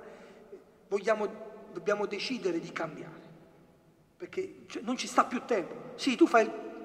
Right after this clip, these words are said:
un impianto di riciclo, ma sempre di pannolini usa e getta. È sempre usa e getta.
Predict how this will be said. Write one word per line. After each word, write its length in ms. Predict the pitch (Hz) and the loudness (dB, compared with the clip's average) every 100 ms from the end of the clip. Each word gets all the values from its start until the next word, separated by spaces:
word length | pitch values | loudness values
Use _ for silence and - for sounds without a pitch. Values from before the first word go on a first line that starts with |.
| - - | -12 -4
un 140 | 285 | 2
impianto 380 | 269 247 311 220 | 4 8 8 6
di 100 | 208 | 0
riciclo, 920 | 220 240 247 214 226 - - - - | 0 2 2 4 4 4 -8 -10 -12
ma 180 | - 247 | 2 4
sempre 320 | 233 330 311 | 6 2 2
di 100 | 226 | 2
pannolini 400 | 226 214 214 262 | 6 8 8 4
usa 160 | 214 - | 2 2
e 60 | 185 | 2
getta. 480 | 202 180 - - - - - - - - - | 2 -2 -4 -10 -12 -14 -18 -18 -20 -20 -20
È 80 | - | -16
sempre 460 | - - 381 - | -8 -4 -2 -4
usa 140 | 370 175 | -4 -6
e 60 | |
getta. 400 | - 254 - - | -4 -6 -8 -16